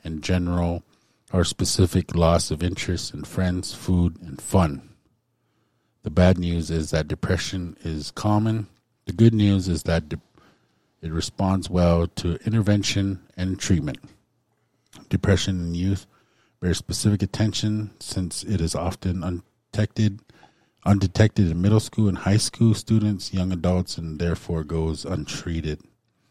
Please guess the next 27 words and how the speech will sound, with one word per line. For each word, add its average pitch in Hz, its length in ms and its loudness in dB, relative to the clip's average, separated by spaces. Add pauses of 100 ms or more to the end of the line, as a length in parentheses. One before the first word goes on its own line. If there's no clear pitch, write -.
(720)
At 73 140 -6
the 95 120 0
other 90 220 2
end 90 180 0
of 80 180 -2
the 90 80 -6
lifespan, 87 760 2 (200)
the - 100 -14
same 87 360 -2
is - 120 -8
true 92 640 2
about 80 380 -2
elders. 110 680 2 (520)
Most 87 200 -6
young 90 180 -2
people 98 300 -2
and 85 100 -4
elders 87 460 -4
enjoy 85 340 2
life, 82 440 2
but 82 160 -2 (560)
those 90 280 4
become, 82 580 -6 (520)
those 95 300 2
who 98 100 -2
become 87 340 -4
depressed, - 680 0